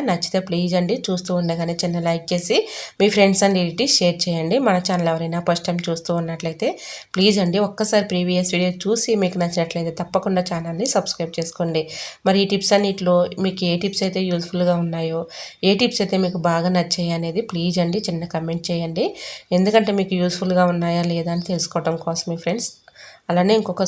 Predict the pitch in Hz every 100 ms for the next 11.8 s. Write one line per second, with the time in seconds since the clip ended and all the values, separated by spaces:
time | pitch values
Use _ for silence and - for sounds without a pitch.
0 | - 180 170 180 180 180 170 - 180 175
1 | 190 370 - - - - 180 185 175 190
2 | 208 208 185 175 170 190 190 190 185 180
3 | 190 175 170 170 170 175 175 165 - 170
4 | 170 175 175 170 165 156 233 370 - -
5 | - - 180 175 185 190 - - - -
6 | 175 180 180 180 165 170 220 185 185 190
7 | 180 220 220 185 180 180 180 175 180 180
8 | 175 180 165 175 175 175 180 170 - 175
9 | 175 170 170 170 165 170 165 160 165 233
10 | 381 - - - 196 190 180 202 220 208
11 | - 190 190 185 180 170 175 196